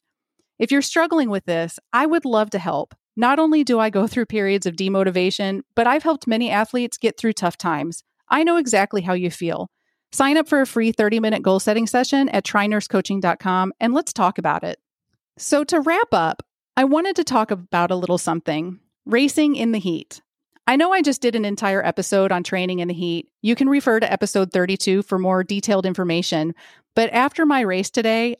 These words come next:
I wanted to bring it up again. This is not a listener question, but just something on my heart to mention. Here in Memphis, the Memphis Runners Track Club puts on a ten race series that starts in July and ends in November.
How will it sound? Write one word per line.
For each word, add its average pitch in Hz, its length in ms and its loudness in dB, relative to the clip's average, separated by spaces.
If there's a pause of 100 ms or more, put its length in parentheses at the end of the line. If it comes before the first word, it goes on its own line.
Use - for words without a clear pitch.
(100)
I 214 100 2
wanted 220 340 0
to 226 40 -6
bring 196 220 -4
it 180 80 -2
up 175 160 -2
again. 165 400 -6 (640)
This 285 160 2
is 466 120 2
not 277 220 4
a 262 40 4
listener 220 380 0
question, 240 600 0
but 214 180 0
just 247 200 0
something 262 360 0
on 208 100 0
my 196 120 0
heart 180 280 0
to 208 80 -4
mention. 165 540 -4 (640)
Here 330 240 2
in 359 120 2
Memphis, 180 560 0 (160)
the 226 60 2
Memphis 269 360 2
Runners 240 280 2
Track - 260 0
Club 175 300 0
puts 254 220 -2
on 254 160 2
a 226 60 0
ten 247 280 -2
race 214 240 -2
series 170 440 0
that 190 180 0
starts 214 340 0
in 247 80 2
July 180 380 2
and 180 240 -2
ends 190 280 -2
in 185 140 0
November. 165 600 0